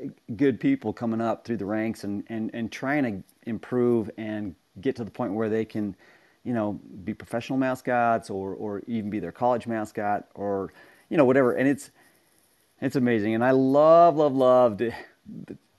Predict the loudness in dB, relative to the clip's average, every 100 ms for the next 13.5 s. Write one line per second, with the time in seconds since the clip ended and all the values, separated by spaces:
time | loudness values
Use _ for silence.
0 | 0 0 2 0 2 0 0 -4 -8 -4
1 | 0 4 4 6 4 4 -4 -8 -10 -20
2 | -8 -6 -6 -10 -20 _ _ -18 -10 -6
3 | -4 -4 -4 -2 -2 -2 -6 -6 -6 -2
4 | 0 0 0 0 -2 -6 _ _ _ _
5 | -20 -20 -10 -10 -8 -10 -6 -2 -2 -2
6 | -6 -4 -2 -2 -2 -6 -10 _ _ -4
7 | -2 -2 -4 0 0 0 0 -4 0 2
8 | 4 2 -2 -2 -4 -4 -2 0 2 0
9 | -2 -4 -8 _ _ _ -18 -14 -14 -10
10 | -4 0 2 2 2 0 0 0 -2 -4
11 | -2 0 0 0 -2 -6 -6 -4 -4 -6
12 | -2 0 0 -4 -2 -2 -2 -4 -6 -4
13 | -4 -6 -6 -8 -10